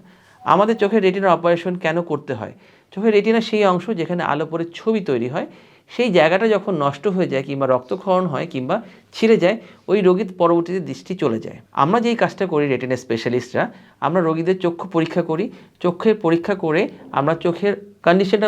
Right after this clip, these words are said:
বোঝার চেষ্টা করি, কিছু পরীক্ষার মাধ্যমে সেটা চেষ্টা করি। একটা কালার ফান্ডাস ফটোগ্রাফ মেশিনের মাধ্যমে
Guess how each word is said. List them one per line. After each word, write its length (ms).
বোঝার 240
চেষ্টা 280
করি, 140
কিছু 240
পরীক্ষার 400
মাধ্যমে 300
সেটা 220
চেষ্টা 260
করি। 200
একটা 180
কালার 280
ফান্ডাস 300
ফটোগ্রাফ 440
মেশিনের 320
মাধ্যমে 300